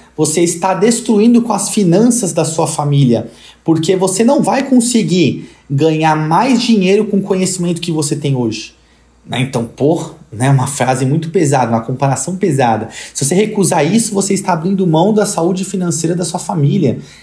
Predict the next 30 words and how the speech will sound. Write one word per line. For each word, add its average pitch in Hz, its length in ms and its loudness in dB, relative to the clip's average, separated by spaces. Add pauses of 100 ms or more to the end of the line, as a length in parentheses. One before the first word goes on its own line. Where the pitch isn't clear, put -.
(160)
Então, 143 260 0
é 160 60 4
algo 180 160 2
que - 120 -2
às 156 100 0
vezes 170 120 2
a 185 60 0
pessoa 185 260 -4
não 180 120 -2
vai 165 140 2
receber 175 360 -2
com 170 80 -2
bons 151 260 0
olhos, 113 460 0
né? 120 240 -2 (420)
Ou 139 80 -2
então, 147 1120 2 (280)
se - 160 -4
você 190 600 0 (300)
não 196 300 4
quiser, 160 680 0 (580)
é, 131 400 -2
aprender 165 560 2
inglês, 160 720 2 (160)
você 156 240 0
está 180 260 0
abrindo 202 360 0
mão 165 540 2 (420)
de 139 260 0
uma, 175 140 2